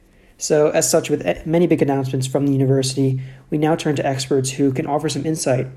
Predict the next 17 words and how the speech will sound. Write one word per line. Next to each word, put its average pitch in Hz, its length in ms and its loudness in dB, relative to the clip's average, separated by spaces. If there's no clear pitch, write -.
as 135 180 -2
to - 60 -4
the 127 60 -4
significance 139 580 -2
here 156 260 4
and 143 380 -4
what 160 140 0
this - 140 -8
really 151 200 2
means 156 240 0
for - 120 -10
G 135 100 0
W 131 420 4
heading 135 340 -2
towards 131 260 -2
the 147 60 -10
fall. - 400 -8